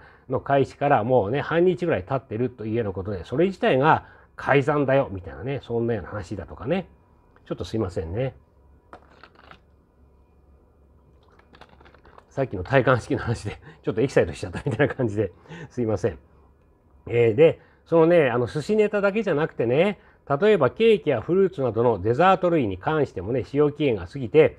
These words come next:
色が悪くなっているのもね、そのまま提供されていただとか、あともっとなんかね、今回ひどい話はね、えー、ちょっとサムネイルに書いておきましたけど、「えー」みたいなね、魚を切る際に使うまな板。で、やっぱりね、こういったような大きなお店ですので、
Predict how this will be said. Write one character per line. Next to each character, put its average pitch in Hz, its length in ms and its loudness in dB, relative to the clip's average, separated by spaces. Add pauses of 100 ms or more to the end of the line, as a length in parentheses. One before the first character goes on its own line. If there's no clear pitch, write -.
(220)
色 147 200 2
が 156 240 6 (100)
悪 160 220 4
く 127 100 0
な 135 100 4
っ 143 120 -6
て 131 100 -4
い 123 80 0
る 123 80 -4
の 139 120 4
も 95 120 -2
ね、 170 220 0
そ - 120 -6
の 135 100 0
ま 160 60 2
ま 151 100 2
提 147 220 0
供 151 160 2
さ 143 120 -2
れ 143 100 0
て - 80 -6
い 139 120 -10
た 165 120 0
だ 120 100 0
と - 100 -12
か、 160 340 4 (580)
あ 165 140 2
と 143 80 0
も 165 160 4
っ - 80 -4
と 220 100 0
な 165 120 4
ん 170 60 6
か 139 120 0
ね、 139 100 0
今 220 200 4
回 123 180 0
ひ 139 100 -4
ど 202 100 4
い 185 60 4
話 131 320 0
は 104 140 -2
ね、 135 320 -2 (320)
え 120 80 -2
ー、 117 60 -4
ち 180 80 -4
ょ - 20 0
っ - 20 -10
と - 80 -10
サ 123 120 -4
ム 143 100 2
ネ 170 80 6
イ - 20 4
ル 139 60 2
に 107 140 -2
書 165 100 -2
い 160 60 -2
て 117 80 -6
お - 20 -14
き 98 80 -10
ま 101 120 -6
し - 60 -14
た 92 120 -14
け 95 100 -8
ど、 95 220 -10
「え 240 400 4
ー」 233 40 4
み 196 100 2
た 131 100 0
い - 40 -4
な 107 60 -8
ね、 165 240 -2 (380)
魚 226 460 2
を 240 160 6
切 233 200 -6
る 214 120 0
際 165 260 0
に 110 140 -2
使 135 240 -2
う 95 100 -6
ま 101 180 -4
な 151 160 0
板。 127 320 0 (300)
で、 147 80 0
や 156 100 6
っ 165 60 -2
ぱ 226 120 2
り 196 80 4
ね、 135 100 2
こ 180 160 0
う 214 60 4
い 196 40 -2
っ - 20 -14
た 208 100 -4
よ 190 60 2
う - 20 2
な 139 80 2
大 202 200 2
き 147 100 -6
な 120 80 0
お 117 60 0
店 139 200 -2
で 160 100 -2
す - 120 -8
の 95 140 -4
で、 123 360 2